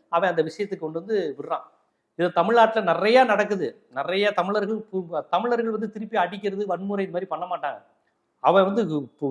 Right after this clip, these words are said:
இதை பண்ணிட்டு இருக்கான். ரயில்வேல வேலை பார்க்கின்ற தமிழர்கள், அஞ்சல் துறையில் இருப்பவர்கள், வங்கித்துறையில் இருப்பவர்கள், எல்லா இடத்துலயும் இங்க வந்து இந்த பிரச்சனை வருது. நம்ம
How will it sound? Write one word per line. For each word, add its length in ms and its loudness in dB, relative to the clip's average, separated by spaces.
இதை 220 6
பண்ணிட்டு 280 -2
இருக்கான். 240 -2
ரயில்வேல 360 2
வேலை 180 4
பார்க்கின்ற 420 -4
தமிழர்கள், 420 -4
அஞ்சல் 400 0
துறையில் 300 0
இருப்பவர்கள், 480 -4
வங்கித்துறையில் 680 0
இருப்பவர்கள், 520 -2
எல்லா 340 6
இடத்துலயும் 420 -2
இங்க 160 -8
வந்து 200 -8
இந்த 160 -10
பிரச்சனை 320 -8
வருது. 280 -6
நம்ம 160 -8